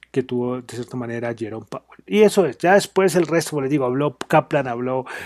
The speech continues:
George, habló Bullard, habló, hablaron todos, pero lo importante es lo que dijo Powell y eso es, eso es. Y también importante los que tienen votos, ¿no? Pero,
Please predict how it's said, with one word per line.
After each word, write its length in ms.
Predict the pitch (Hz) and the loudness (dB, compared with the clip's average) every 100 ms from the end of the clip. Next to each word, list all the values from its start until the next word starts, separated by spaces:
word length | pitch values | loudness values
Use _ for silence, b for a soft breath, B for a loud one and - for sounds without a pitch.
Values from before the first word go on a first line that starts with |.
| B B 131 | B B 0
George, 340 | 147 143 - | 2 2 -2
habló 380 | 123 117 120 120 | -6 -4 -4 -4
Bullard, 380 | 117 139 135 123 | -4 -2 0 -2
habló, 220 | 120 123 | -2 -2
hablaron 680 | 123 127 127 127 135 139 139 | -2 -2 -2 -2 -2 -2 -4
todos, 360 | 147 117 110 | -4 -4 -8
pero 240 | - 135 127 | -8 -6 -4
lo 80 | 135 | -4
importante 540 | 131 127 127 156 156 | -6 -6 -2 -2 0
es 60 | 151 | -2
lo 100 | 135 | 0
que 100 | 143 | 2
dijo 240 | 135 139 | 0 0
Powell 360 | 151 143 151 - | 0 0 0 -2
y 160 | 131 | -2
eso 300 | 135 123 123 | -2 -4 -10
es, 260 | 104 - - | -12 -16 -12
eso 320 | - 131 - | -8 -8 -8
es. 180 | 107 - | -12 -12
Y 160 | - 156 | -8 -6
también 260 | 151 139 | -4 -2
importante 400 | 156 151 - 156 | -2 -4 -4 -4
los 100 | 160 | -4
que 100 | - | -4
tienen 280 | 131 135 131 | -4 -2 -2
votos, 280 | 127 120 110 | -4 -6 -8
¿no? 140 | 117 135 | -14 -10
Pero, 200 | 127 | -10